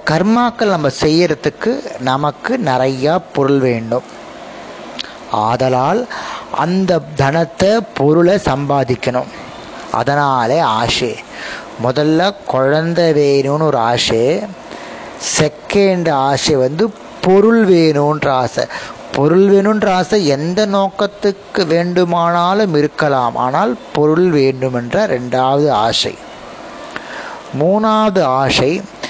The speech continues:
தேவலோகத்தை அடைய வேண்டுமென்ற ஆசை. தேவலோகத்தை அடைஞ்சிடணும்ப்பா அப்படின்னு ஆசை. அதுக்காக நம்ம என்ன பண்றோம்?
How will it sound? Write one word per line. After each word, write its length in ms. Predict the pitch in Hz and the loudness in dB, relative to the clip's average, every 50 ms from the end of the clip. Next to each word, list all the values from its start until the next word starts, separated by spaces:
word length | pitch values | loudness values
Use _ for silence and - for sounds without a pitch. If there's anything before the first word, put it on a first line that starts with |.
| - - - - - 135 123 | -14 -16 -16 -14 -10 -4 0
தேவலோகத்தை 1200 | 143 151 175 202 226 233 240 240 233 220 196 180 170 160 156 147 139 139 127 - - - 165 180 202 - - 120 | 2 4 6 6 6 6 6 6 6 6 4 4 4 4 4 4 2 0 0 -4 -4 -2 -2 0 0 -2 -2 0
அடைய 260 | 131 135 147 156 160 170 | 2 2 4 4 4 6
வேண்டுமென்ற 720 | 160 156 147 139 131 131 117 127 117 113 113 113 123 127 143 147 | 6 6 4 4 2 0 -2 -2 0 0 -2 -2 0 0 0 2
ஆசை. 360 | 123 123 123 120 - - 123 107 - - - - - - - - - - - - - - - - - - - - - - - - - - - - - - | 2 2 2 0 0 0 -2 -2 -4 -8 -18 -20 -20 -20 -20 -18 -18 -18 -18 -18 -18 -18 -18 -18 -18 -18 -16 -16 -14 -14 -14 -14 -14 -14 -14 -14 -6 -2
தேவலோகத்தை 560 | - 139 156 175 180 160 151 139 131 131 147 | 0 4 4 6 6 4 4 2 2 2 0
அடைஞ்சிடணும்ப்பா 580 | 131 131 135 135 135 139 131 127 120 - 120 113 - - - | 0 0 0 0 -2 -2 -2 -2 -2 -2 -4 -6 -6 -4 -4
அப்படின்னு 420 | 127 123 - - - 139 135 135 120 | -2 -2 -2 -2 -2 -2 0 0 0
ஆசை. 220 | 117 - - - - - - - - - - - - | 0 -2 -4 -6 -6 -8 -12 -12 -12 -14 -10 -4 -2
அதுக்காக 720 | 135 156 190 190 190 - - - 185 190 202 208 202 220 | 0 2 2 0 0 -2 -4 0 0 2 2 2 2 0
நம்ம 220 | 202 190 180 170 | 0 0 0 0
என்ன 200 | 156 151 160 170 170 - - | 0 0 0 -2 -2 -2 -2
பண்றோம்? 460 | - 160 156 156 151 160 180 208 262 | -4 -2 -2 -2 0 0 0 0 0